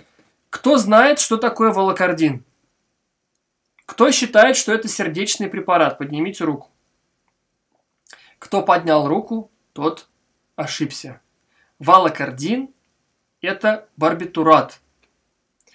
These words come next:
Фенобарбитал и прочие ингредиенты никак на сердце не влияют. На вашу вегетативную систему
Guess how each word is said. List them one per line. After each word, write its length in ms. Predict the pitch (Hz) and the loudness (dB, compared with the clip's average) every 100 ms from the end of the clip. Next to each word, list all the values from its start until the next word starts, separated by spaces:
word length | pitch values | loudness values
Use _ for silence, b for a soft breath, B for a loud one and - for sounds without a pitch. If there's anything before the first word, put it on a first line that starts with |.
| b b b | b b b
Фенобарбитал 1160 | - 233 247 202 202 170 - 196 208 233 240 _ _ _ - | 0 2 2 0 -4 -4 -2 4 4 4 -2 _ _ _ -12
и 60 | 160 | -8
прочие 440 | 175 226 220 196 | -2 0 0 -4
ингредиенты 880 | 170 165 165 165 196 233 226 135 110 _ _ _ _ _ | -4 -4 -4 -4 -2 -2 -4 -10 -14 _ _ _ _ _
никак 760 | 151 180 226 220 220 196 - - | -6 -2 0 0 4 4 4 -2
на 180 | 156 156 | -2 -2
сердце 580 | - 170 233 - 151 139 | -2 -2 -2 -2 -4 -6
не 240 | 143 175 | -6 -6
влияют. 800 | 175 170 151 170 180 147 - - _ _ _ _ _ - | -4 -4 0 0 2 0 -4 -20 _ _ _ _ _ -10
На 200 | 147 147 | -2 0
вашу 320 | 175 208 196 | 2 2 0
вегетативную 720 | 170 170 170 175 226 214 185 | -4 -4 -2 -2 -2 -4 -4
систему 760 | 170 160 - 214 233 196 131 | -6 -6 -6 0 0 0 -4